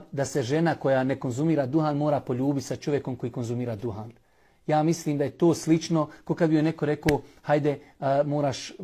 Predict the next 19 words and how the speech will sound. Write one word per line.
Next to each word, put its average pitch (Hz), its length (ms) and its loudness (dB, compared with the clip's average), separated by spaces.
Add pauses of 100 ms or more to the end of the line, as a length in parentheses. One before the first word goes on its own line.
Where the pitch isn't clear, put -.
(120)
polizati 139 680 -2
pepelnicu 123 840 -4
u 131 100 -8
kojoj 131 220 -4
se 123 160 -6
otresa 123 560 -6
pepeo.” 113 440 -8 (300)
A 127 80 -6
to 139 200 -2
je 123 100 2
veoma 117 480 -2 (160)
nezgodno. 98 520 -6 (420)
Tako 151 300 2
da, 139 200 6 (320)
e, 127 220 2 (300)
moj 147 220 4
savjet 143 500 6
ovom 123 200 0
bratu: 143 400 6